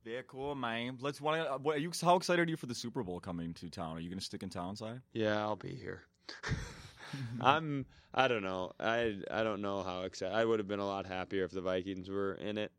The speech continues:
Speaker 2: I would have been the most enthused.
Speaker 1: Yeah.
Speaker 2: Um, I, I don't know. We'll see. I think there'll be some fun stuff. I just assume traffic will be worse and my team won't be playing, so <laughs> fucking we'll see.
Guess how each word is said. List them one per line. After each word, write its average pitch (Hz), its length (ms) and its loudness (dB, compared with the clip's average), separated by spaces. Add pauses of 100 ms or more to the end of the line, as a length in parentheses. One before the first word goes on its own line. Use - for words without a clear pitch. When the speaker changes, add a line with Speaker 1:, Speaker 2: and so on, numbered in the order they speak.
(140)
Speaker 2:
I 92 80 -4
would 92 140 -2
have 87 60 -6
been 92 320 -4
the 95 80 -2
most 95 340 -2
enthused. 107 600 0
Speaker 1:
Yeah. 95 260 -2 (420)
Speaker 2:
Um, 98 720 0 (320)
I, 101 400 2
I - 20 2
don't 98 140 0
know. 90 220 -2 (420)
We'll 104 200 -2
see. 87 380 -2 (540)
I 135 60 2
think 160 160 2
there'll 147 120 4
be 127 160 2
some 110 200 0
fun 104 300 0
stuff. 95 340 0 (180)
I 107 80 0
just 101 220 -6
assume 95 340 -2
traffic 90 480 -4
will 92 60 -2
be 90 140 0
worse 90 360 2
and 87 100 -8
my 87 140 -4
team 90 320 -4
won't 87 180 -6
be 90 100 -2
playing, 85 460 -4
so 87 340 -2 (360)
<laughs> - 360 -20
fucking 95 420 0
we'll 98 140 2
see. 92 420 2